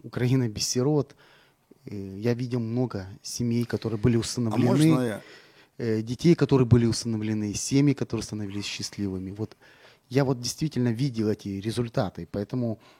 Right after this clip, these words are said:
Speaker 1: я хочу вам сказать хорошее слово в конце, что то, что вы делали, не зря.
Speaker 2: Можно незапланированно?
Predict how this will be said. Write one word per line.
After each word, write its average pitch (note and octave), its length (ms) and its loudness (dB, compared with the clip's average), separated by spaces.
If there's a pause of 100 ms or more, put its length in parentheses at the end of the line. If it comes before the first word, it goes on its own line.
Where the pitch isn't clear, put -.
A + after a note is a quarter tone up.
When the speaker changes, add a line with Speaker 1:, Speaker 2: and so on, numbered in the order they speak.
(180)
Speaker 1:
я B2 60 -6
хочу C3+ 220 -4
вам C3+ 100 -2
сказать A#2+ 320 -4
хорошее B2+ 440 -2
слово B2 360 -4
в - 60 -14
конце, A2 380 -6
что G2 340 -10 (440)
то, D3 100 -4
что - 160 -6
вы B2 100 -4
делали, A2+ 320 -4
не F#2 160 -10
зря. D#2+ 320 -10 (1600)
Speaker 2:
Можно A#2 420 -4
незапланированно? G2+ 1000 -6